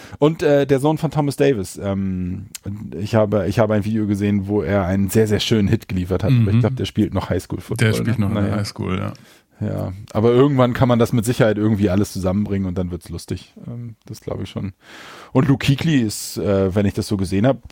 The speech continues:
Speaker 1: beim Super Bowl, äh, auf den, ähm, Video und auf den Fotos, äh, mit dir zusammen, der ist auch noch ganz gut in Form, glaub ich, oder so.
Speaker 2: Ja, der, der hat nicht nachgelassen. Das,
Speaker 1: Du,
Speaker 2: äh, kann man, kann man so sagen.
Speaker 1: Da kann man schon was draus bauen.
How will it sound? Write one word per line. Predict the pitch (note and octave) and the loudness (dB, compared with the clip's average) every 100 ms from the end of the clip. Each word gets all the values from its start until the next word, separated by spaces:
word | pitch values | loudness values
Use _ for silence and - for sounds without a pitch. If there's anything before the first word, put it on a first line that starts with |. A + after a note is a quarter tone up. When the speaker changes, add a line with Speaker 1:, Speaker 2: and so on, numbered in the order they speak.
| - | -10
Speaker 1:
beim | - G3 | -4 -2
Super | - A2+ C#3+ | -2 -2 2
Bowl, | D3 D#3+ D#3 C#3 | 4 4 4 2
äh, | C3+ B2+ | 0 0
auf | B2 | -2
den, | B2+ A#2+ A2 | -2 -2 -2
ähm, | F2+ A2 G#2 | -2 -2 0
Video | A#2+ B2 A#2+ A#2 | 0 2 4 2
und | G#2+ G#2 | 0 -2
auf | |
den | - G#2 | 0 0
Fotos, | A2+ A#2 A2 - | 0 0 -2 -4
äh, | D#2 G#2+ | -2 0
mit | G#2 | 2
dir | G#2+ | 2
zusammen, | A#2+ B2+ C3 | 0 2 2
der | A#2 | 2
ist | C#3 | 2
auch | C3+ | 0
noch | G#2 | 0
ganz | F#2+ | -2
gut | - E2 | -4 -6
in | E2+ | -6
Form, | - E2+ E2 | -2 -2 -2
glaub | E2 D#2+ | -4 -4
ich, | - | -8
oder | F#2+ | -10
so. | G#2 G2 - - - | -8 -8 -10 -16 -2
Speaker 2:
Ja, | D3+ G#2 G#2 | 2 4 4
der, | G#2+ F2 F#2+ G2 - | 4 2 -2 -6 -4
der | G#2+ F#2+ | 0 0
hat | A2+ | 0
nicht | D#3 B2+ | -2 0
nachgelassen. | F2 E2 - E2+ E2+ F#2 - - _ | -2 -2 -2 -2 -2 -4 -8 -16 _
Das, | F#2 - - | -8 -6 -6
Speaker 1:
Du, | - | -4
Speaker 2:
äh, | D3 A#2 A2+ A#2+ - | -4 0 2 2 0
kann | B2+ | 2
man, | B2+ B2+ A#2+ | 2 2 0
kann | B2+ | 0
man | C3 | 2
so | B2+ A#2+ | 2 4
sagen. | A#2+ G#2 F2 E2+ - - _ _ - | 4 2 0 -6 -8 -20 _ _ -4
Speaker 1:
Da | F2+ | -2
kann | - - A2 | 0 2 2
man | D#3 | 2
schon | - C3+ | 2 2
was | C3 A#2+ | 4 2
draus | A2 A2+ - | 2 2 4
bauen. | A2 G#2+ F2 | 4 4 -2